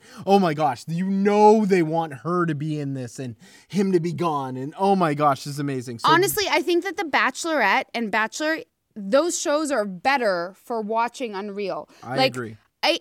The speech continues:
Speaker 2: all of a sudden, so I had watched it sort of in the opposite. Bl-, um, Jay watched Unreal first,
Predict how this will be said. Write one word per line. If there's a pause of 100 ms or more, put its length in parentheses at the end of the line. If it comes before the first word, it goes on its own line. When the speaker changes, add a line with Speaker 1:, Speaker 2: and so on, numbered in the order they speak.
(120)
Speaker 2:
all
of
a
sudden,
so
I
had
watched
it
sort
of
in
the (100)
opposite.
Bl-, (240)
um, (340)
Jay
watched
Unreal
first,